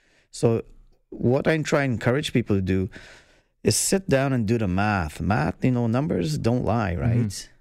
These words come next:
Speaker 1: So sit down and, and work backwards, like I say. So you don't need the million dollars.
Speaker 2: Mm-hmm.
Speaker 1: I don't think, anyhow.
Speaker 2: It'd be nice.
Speaker 1: Yeah.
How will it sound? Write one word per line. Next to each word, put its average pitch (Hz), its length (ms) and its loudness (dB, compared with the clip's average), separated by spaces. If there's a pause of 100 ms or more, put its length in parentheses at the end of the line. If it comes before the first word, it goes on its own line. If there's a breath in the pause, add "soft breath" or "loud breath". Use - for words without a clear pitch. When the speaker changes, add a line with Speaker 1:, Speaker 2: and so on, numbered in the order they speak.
(120)
Speaker 1:
So 95 300 0
sit - 280 -2
down 131 180 2
and, 110 220 -4
and 107 200 0
work 110 180 -2
backwards, 92 400 0
like 76 160 -4
I 73 80 -4
say. 76 360 -10
So - 160 -4
you 120 100 2
don't 185 260 0
need 104 280 0
the 80 60 -2
million 82 320 0
dollars. 71 640 -4
Speaker 2:
Mm-hmm. 113 200 0 (160)
Speaker 1:
I 92 160 0
don't 95 180 -2
think, 73 220 -6
anyhow. 85 420 -2 (420)
Speaker 2:
It'd 156 80 0
be 214 100 2
nice. 120 440 -2 (200)
Speaker 1:
Yeah. 180 880 0